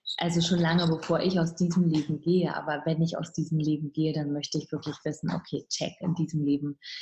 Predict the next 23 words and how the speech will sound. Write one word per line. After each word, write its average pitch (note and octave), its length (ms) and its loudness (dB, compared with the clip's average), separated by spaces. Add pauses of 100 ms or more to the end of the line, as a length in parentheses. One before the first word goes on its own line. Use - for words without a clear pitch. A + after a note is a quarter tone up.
(140)
habe D3 160 0
ich C#3+ 60 -4
das D3 300 -4
wirklich, C#3 440 -4
äh, C#3 360 -2 (120)
also E3+ 220 -2
ist E3 200 -4
es D3 160 -6
wirklich C#3 300 -6
möglich D3 380 -2
geworden, C#3 340 -4
dass C#3+ 160 -8
ich - 260 -6
wirklich, - 400 -10 (800)
ich - 160 -8
sage C3 140 -10
jetzt - 160 -12
mal, - 100 -6 (160)
astrein, C#3+ 600 -8 (440)
eins D#3 280 -2
A, C#3+ 340 -6 (420)
frei C3+ 560 0 (280)
liebe. D3 580 -2